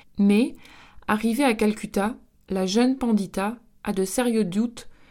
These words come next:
sur l'efficacité des idoles et c'est alors qu'elle entend parler de Jésus.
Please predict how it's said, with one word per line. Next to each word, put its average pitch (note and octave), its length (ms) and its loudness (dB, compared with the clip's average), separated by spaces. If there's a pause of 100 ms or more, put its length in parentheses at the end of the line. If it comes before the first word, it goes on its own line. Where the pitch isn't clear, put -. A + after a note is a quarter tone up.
sur - 160 -8
l'efficacité A3 680 0
des F#3+ 260 -2
idoles F#3+ 400 0 (220)
et G#3 80 -2
c'est B3+ 240 0
alors G3+ 360 0
qu'elle F#3 200 -2
entend F#3 240 -4
parler G#3 260 0
de F#3+ 140 -4
Jésus. E3 420 -4